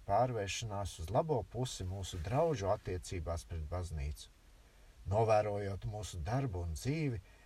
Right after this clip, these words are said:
viens otrs no baznīcas mācītājiem ir novērojis, ka neesam viss dzinušies pakaļ murgiem un izgudrotām pasakām,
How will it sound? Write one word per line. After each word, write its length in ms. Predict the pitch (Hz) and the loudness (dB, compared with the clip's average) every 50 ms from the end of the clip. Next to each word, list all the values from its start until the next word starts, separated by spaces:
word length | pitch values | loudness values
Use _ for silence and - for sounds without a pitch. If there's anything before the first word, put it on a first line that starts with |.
| - - - | -20 -18 -8
viens 360 | - 113 131 151 175 131 - | 0 2 4 4 4 2 2
otrs 360 | 139 147 165 165 - 113 - - | 4 4 4 4 2 -2 -4 -4
no 140 | 107 95 90 | -4 -4 -2
baznīcas 640 | 87 120 151 160 165 160 147 135 - - - - 104 | 0 0 0 0 0 0 0 0 -2 -4 -8 -6 -2
mācītājiem 800 | 113 123 123 - - 120 101 - - 110 104 101 95 92 98 98 | -2 0 -2 -2 -2 -6 -6 -2 -2 -2 0 0 -2 -2 -2 -4
ir 80 | 92 95 | -4 -4
novērojis, 800 | 104 110 110 104 87 85 85 82 82 78 82 80 80 - - | -4 -2 -2 -2 -2 -2 -2 -2 -4 -4 -4 -6 -6 -8 -8
ka 120 | - - 85 | -6 -4 -4
neesam 640 | 87 117 143 170 170 156 - - 113 92 90 85 | -2 0 0 0 0 -2 -2 -4 -4 -4 -2 -4
viss 240 | 98 101 95 87 87 | -4 -4 -6 -6 -4
dzinušies 560 | 95 127 143 151 151 - - - - - - | -2 -2 -2 -2 -2 -2 0 0 -2 -2 -2
pakaļ 400 | - 117 117 - - 90 80 78 | -4 -4 -4 -2 -2 -4 -2 -2
murgiem 560 | 85 101 139 156 160 135 127 123 113 95 80 | 0 0 0 0 0 0 0 0 0 0 -2
un 160 | 87 90 95 | -4 -4 -4
izgudrotām 640 | 98 98 - - 95 87 90 87 82 - - 76 71 | -4 -6 -6 -8 -6 -4 -4 -4 -4 -4 -4 -4 -4
pasakām, 640 | - - 156 151 - - 127 - - 113 104 92 | -2 -2 -2 -2 -2 -6 -8 0 0 0 2 0